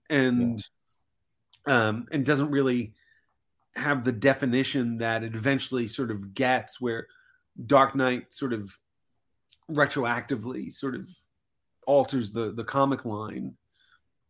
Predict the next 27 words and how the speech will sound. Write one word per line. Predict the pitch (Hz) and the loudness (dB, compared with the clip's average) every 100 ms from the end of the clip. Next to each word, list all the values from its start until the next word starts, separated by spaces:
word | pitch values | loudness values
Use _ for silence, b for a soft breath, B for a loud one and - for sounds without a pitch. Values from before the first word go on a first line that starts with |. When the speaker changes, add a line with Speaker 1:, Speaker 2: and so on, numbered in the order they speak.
| _ _ - | _ _ 2
Speaker 1:
in | 156 | 4
a | 131 | 6
good | 170 147 | 6 4
way. | 110 - - _ - | 0 -6 -16 _ 0
Speaker 2:
Yeah. | 101 131 | 4 4
Speaker 1:
And, | 127 117 110 95 - _ _ _ _ _ _ _ _ _ - | 2 -2 -6 -10 -16 _ _ _ _ _ _ _ _ _ -2
you | 139 | 2
know, | 117 104 104 | 2 2 -2
and, | 139 120 | -2 -2
and | 135 | -2
it | 135 151 123 | -2 -4 -4
just, | 160 - _ - | -4 -6 _ -10
you | 156 | -8
know, | 147 | -4
again, | 151 160 - B B | 0 0 0 B B
when | 151 156 | 6 10
you | |
look | 175 190 | 10 10
back | 170 180 156 | 8 6 6
at | 127 | -2
it, | |
it's | 113 | -4
just | - 131 139 | -6 -6 0
these | 135 113 | 0 2
milestones | 127 139 151 - 135 127 107 | 2 2 2 -4 -6 -6 -8
just | 113 101 | -12 -14
hit. | - 143 - | -8 -8 -8